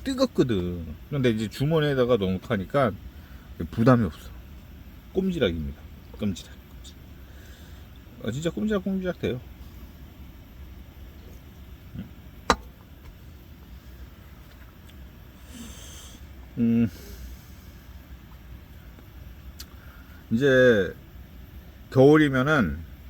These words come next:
어, 이제 저같이 이제 차박하는 딱 스타일이 딱 적합한 차박 스타일이에요. 근데 나 못 나가, 춥거든. 그렇습니다.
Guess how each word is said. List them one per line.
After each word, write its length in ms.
어, 720
이제 140
저같이 540
이제 160
차박하는 760
딱 320
스타일이 520
딱 260
적합한 640
차박 380
스타일이에요. 600
근데 180
나 100
못 160
나가, 380
춥거든. 480
그렇습니다. 440